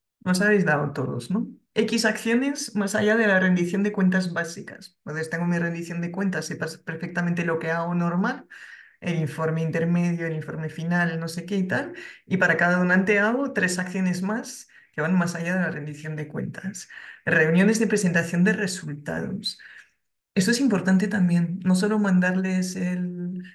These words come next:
el informe, sino ir a explicarles el informe o que vengan y enseñarles, ¿no? los resultados que hemos conseguido.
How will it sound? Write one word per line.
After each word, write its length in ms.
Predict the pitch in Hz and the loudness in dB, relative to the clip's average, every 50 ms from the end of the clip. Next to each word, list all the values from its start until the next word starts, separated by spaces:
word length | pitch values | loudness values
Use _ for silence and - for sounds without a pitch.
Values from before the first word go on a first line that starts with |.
| _ | _
el 160 | - 196 185 180 | 0 4 6 6
informe, 640 | 175 180 180 - 233 240 247 240 226 233 240 240 233 | 6 6 4 2 0 0 2 2 2 2 0 -2 -2
sino 300 | - - 175 160 160 165 | -2 -2 -2 0 0 2
ir 160 | 170 180 196 | 2 2 2
a 60 | 202 | 2
explicarles 680 | 185 175 - - 170 170 175 190 196 202 196 185 185 | 0 -2 -6 -6 -8 -4 -2 -2 -2 -2 -2 -2 -4
el 120 | 185 170 165 | -4 -6 -6
informe 720 | 160 151 - - 240 247 254 247 233 220 220 214 208 208 | -8 -10 -8 -6 -6 -4 -2 -2 -2 -2 -2 -2 -2 -2
o 320 | 190 175 170 160 160 160 160 | -2 -2 -2 -2 -4 -4 -4
que 120 | - 170 | -4 -4
vengan 440 | 160 170 180 196 190 180 175 170 170 | -2 0 2 4 4 4 4 2 2
y 80 | 165 165 | 0 -2
enseñarles, 680 | 160 156 - 170 160 165 175 190 180 175 170 165 165 185 | -4 -4 -4 -6 -4 -2 -2 -2 -2 -4 -6 -8 -6 -4
¿no? 100 | 185 247 | -4 -4
los 160 | 262 247 185 | -2 -4 -4
resultados 460 | - 160 - - 156 165 170 165 165 | -4 -6 -6 -6 -4 -4 -4 -4 -4
que 100 | - 165 | -6 -8
hemos 200 | 165 160 156 156 | -8 -8 -8 -8
conseguido. 760 | - - 165 - - 170 185 220 233 214 214 214 220 233 233 | -8 -8 -6 -6 -2 0 0 2 2 2 0 0 0 -2 -4